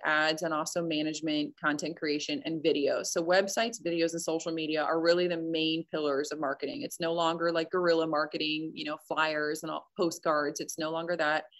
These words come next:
Um, and so under each umbrella, we offer different things. Like under websites, we do a full site design, but also S E O. So you rank number one on Google.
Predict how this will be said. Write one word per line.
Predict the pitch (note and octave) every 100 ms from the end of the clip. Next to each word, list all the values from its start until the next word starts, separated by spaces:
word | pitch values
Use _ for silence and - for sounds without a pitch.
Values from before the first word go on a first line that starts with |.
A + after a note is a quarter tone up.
| - _ _ _ -
Um, | F3+ E3+ -
and | -
so | - F3+ E3+ -
under | F#3+ F#3+
each | F3+ F#3+ F#3+
umbrella, | F3 E3+ D#3+ D#3+ F3
we | F3
offer | D3+ D3+ -
different | E3 A#3+ - F3+ -
things. | C#3 C#3 E3
Like | D3
under | D3 D#3
websites, | D#3 D3+ D#3 D#3+ D3+ -
we | D#3
do | D#3 D#3+
a |
full | E3 F3+ F3
site | F3 F3 F3
design, | F#3+ F#3+ F#3 F3+ F3
but |
also | D#3 D#3+ - -
S | E3 -
E | E3+
O. | D#3 D3+
So | D3+ D#3+
you | D3+
rank | D#3 D3+ D#3 D#3
number | D#3 G3
one | B3 A3
on | D#3+
Google. | D#3+ C#3+ C#3 C#3